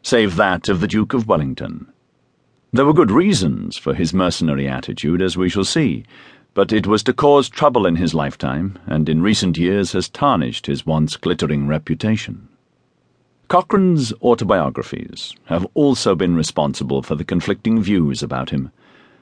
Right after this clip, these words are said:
The first of these appeared in eighteen fifty-nine and was entitled,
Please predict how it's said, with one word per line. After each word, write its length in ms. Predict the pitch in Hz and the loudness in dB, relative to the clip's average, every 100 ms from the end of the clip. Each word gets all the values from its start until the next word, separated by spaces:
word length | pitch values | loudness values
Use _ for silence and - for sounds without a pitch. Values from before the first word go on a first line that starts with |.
| _ | _
The 100 | 101 | -2
first 300 | 113 160 160 | 2 4 4
of 120 | 165 127 | 2 4
these 220 | 135 117 | 4 4
appeared 320 | 110 113 110 | 2 4 4
in 140 | 104 | 4
eighteen 440 | 98 117 113 110 107 | 2 0 0 0 0
fifty-nine 640 | - 107 120 120 92 62 | -2 -2 0 0 0 -2
and 220 | 64 67 | -2 -2
was 180 | 73 80 | -2 -2
entitled, 600 | 85 82 92 82 87 85 | 0 0 -2 0 -2 -2